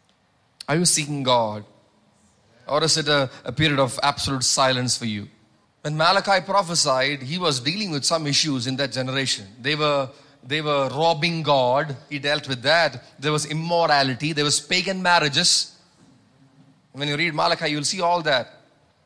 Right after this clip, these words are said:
He spoke about all those things, set everything in order. And then God said, "Now, shh.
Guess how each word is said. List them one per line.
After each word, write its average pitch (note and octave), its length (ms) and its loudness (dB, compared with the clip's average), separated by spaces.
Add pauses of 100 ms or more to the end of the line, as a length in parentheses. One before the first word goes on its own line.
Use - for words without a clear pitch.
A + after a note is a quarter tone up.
(240)
He C#3 100 -4
spoke A3 280 2
about G#3 180 2
all G#3+ 220 4
those G3+ 220 0
things, F#3 280 0
set G3 320 0
everything G3+ 380 0
in G3 100 2
order. F#3 360 4 (260)
And D#3 140 -2
then E3 100 0
God E3+ 240 4
said, C3 240 2 (200)
"Now, B2+ 360 2 (220)
shh. - 680 0